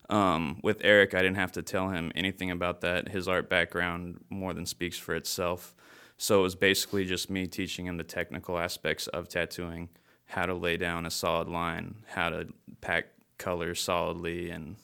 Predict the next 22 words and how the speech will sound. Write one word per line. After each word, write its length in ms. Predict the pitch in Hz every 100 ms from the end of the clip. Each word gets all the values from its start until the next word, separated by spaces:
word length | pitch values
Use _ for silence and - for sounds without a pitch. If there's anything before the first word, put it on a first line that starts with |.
| -
you 120 | - 120
know, 140 | 104
more 220 | 104 107
just 300 | 104 95 -
the 80 | 82
technical 520 | - 101 95 78 71
aspects 480 | 82 - - 57 -
of 100 | 87
it, 260 | 62 - -
'cause 480 | - 80 - - - _ _ -
the 120 | - -
art 280 | 92 - - _
side, 420 | - 67 71 67
he 240 | 120 - 62
already 220 | 64 67
knows 460 | 62 50 78 - -
leaps 240 | 98 90 -
and 100 | 82
bounds 500 | 65 53 80 - - _ -
above 420 | 95 67 - -
most 260 | - - -
people. 380 | - - -